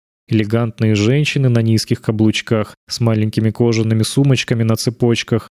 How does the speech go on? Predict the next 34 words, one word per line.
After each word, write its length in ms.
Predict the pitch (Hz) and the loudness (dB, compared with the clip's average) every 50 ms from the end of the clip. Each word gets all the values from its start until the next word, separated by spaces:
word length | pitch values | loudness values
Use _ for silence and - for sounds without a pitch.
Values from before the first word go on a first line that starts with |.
| _ _ | _ _
перекинутыми 680 | - 117 117 113 - - 117 113 110 - - 110 113 110 | 0 0 0 0 -2 0 0 0 0 0 0 0 0 0
через 300 | - - 117 113 - - | 0 0 -2 -2 -2 -2
плечо, 520 | - 117 110 107 - - - 143 143 127 | 0 0 0 0 0 -2 0 0 0 0
как 220 | 127 - 113 107 | 0 -2 -4 -4
будто 360 | 104 107 110 110 - _ - 117 | -2 0 0 0 0 _ -2 -2
они 180 | 110 110 110 | 0 0 -2
прямо 320 | 104 - 127 147 165 165 147 | -2 0 0 0 2 2 2
сейчас 460 | - - 123 - - 143 147 143 - | 0 0 -2 -2 0 0 0 0 0
отправлялись 680 | 127 - - 113 104 104 107 110 110 110 110 - - | -2 -2 -2 -2 0 0 0 0 2 2 0 0 0
на 80 | - 110 | -2 -2
какую-нибудь 600 | - 113 107 - 127 139 147 151 147 139 131 127 _ | 0 0 0 2 2 2 4 4 2 2 0 0 _
там 180 | - 123 117 | -2 0 0
вечеринку. 760 | 110 110 110 - - 127 120 120 110 107 104 107 - - 110 107 - _ _ _ _ _ _ _ _ _ - | 2 0 0 0 0 0 0 2 0 0 -2 -4 -6 -8 -10 -10 -12 _ _ _ _ _ _ _ _ _ -4
Время 360 | 120 107 117 120 113 113 113 | 0 0 0 0 0 0 -2
от 100 | 110 - | -2 0
времени 380 | 127 127 143 160 156 143 127 117 | 0 2 2 2 2 2 2 0
в 100 | - - | 0 0
потоке 380 | - 113 - 151 156 - 160 | -2 0 0 0 0 2 2
людей 360 | 135 131 127 113 117 147 180 | 2 2 2 2 2 2 2
попадались 720 | 185 - 127 120 - 113 107 107 113 123 135 131 120 - | 2 0 -2 -2 -2 -2 0 0 0 2 2 2 0 -2
парни 400 | - - - 120 123 123 120 117 | -2 -2 -2 -2 0 0 0 -2
в 60 | 110 - | -2 -2
футболках 640 | - 110 110 107 107 120 139 147 143 139 117 104 - | -4 -6 -4 -2 0 0 0 0 0 0 -2 -2 -2
с 80 | - | -4
национальной 600 | - 110 107 - - 110 107 110 110 110 110 113 110 | -4 -4 -2 -2 -2 -2 0 0 0 0 0 0 0
символикой 840 | - - - 113 104 98 113 131 139 143 135 - - 120 107 104 98 - _ _ - | 0 -2 -2 -2 0 2 2 2 2 2 2 0 0 0 0 0 -2 -6 _ _ -6
и 60 | 160 | -6
с 80 | 156 - | -4 -2
футбольным 540 | - 156 135 127 131 147 156 151 151 139 127 | -2 -2 0 2 2 2 4 4 2 2 2
мячом 400 | 120 117 107 - - 147 151 147 | 2 2 0 0 0 0 0 2
на 120 | 123 113 | 0 0
фоне 320 | 107 - - 120 113 113 | 0 0 0 0 0 0
солнечного 680 | 104 - - 120 113 113 110 104 - - 117 110 107 107 | -2 -2 -2 0 0 0 -2 -4 -4 -2 0 0 0 0
диска, 520 | 104 107 131 135 - - - 117 104 98 | 0 0 0 0 0 -2 -2 -2 -2 -2